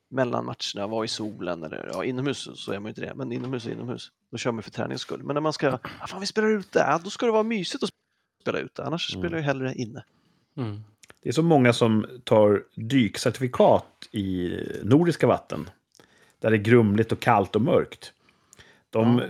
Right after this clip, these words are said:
Speaker 2: uttalar sig lite nedlåtande om det de kallar för cocktaildykare, som bara dyker i tropiska vatten.
Speaker 1: <laughs>
Speaker 2: Och jag är väl en sån, jag har ju i och för sig dykit i alla sorts vatten, men det är ju trevligare när det är varmt och vackert och fint och fina färger.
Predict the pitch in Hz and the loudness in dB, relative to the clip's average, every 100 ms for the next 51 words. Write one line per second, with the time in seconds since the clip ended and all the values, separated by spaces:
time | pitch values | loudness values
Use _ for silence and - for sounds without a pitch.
0 | - _ _ _ 160 123 - - 139 120 | -8 _ _ _ 4 4 0 4 6 6
1 | 113 113 131 139 107 123 233 233 151 113 | 2 2 4 6 4 6 4 4 4 4
2 | 101 107 117 117 101 101 - - - - | 4 4 4 4 2 -2 -2 -2 -2 -6
3 | - 110 107 104 113 180 208 - 87 62 | -6 -2 0 0 0 -2 -2 -4 -2 -2
4 | - 110 120 110 117 - 127 208 208 170 | 0 4 6 6 4 2 2 2 2 4
5 | 113 - - - - 127 - - _ - | 2 2 -2 -6 -6 -10 -12 -20 _ -20
6 | - - 123 143 - 226 170 147 147 127 | -18 0 6 8 10 8 8 8 8 8
7 | 113 131 208 185 - 135 120 120 123 135 | 8 8 10 8 8 6 6 2 4 4
8 | 127 180 151 120 90 95 101 107 - - | 6 4 2 2 2 2 0 0 -4 -18
9 | - _ _ _ _ _ _ - 175 185 | -20 _ _ _ _ _ _ -4 4 4
10 | 185 202 175 82 92 151 339 302 190 147 | 6 4 4 4 4 4 6 8 8 8
11 | 156 151 - 147 135 - - 120 - 117 | 8 6 6 6 6 4 -2 -2 2 4
12 | 117 113 139 143 - 120 - 131 117 120 | 4 4 2 0 -2 -4 -2 0 2 4
13 | 101 254 302 | 4 4 0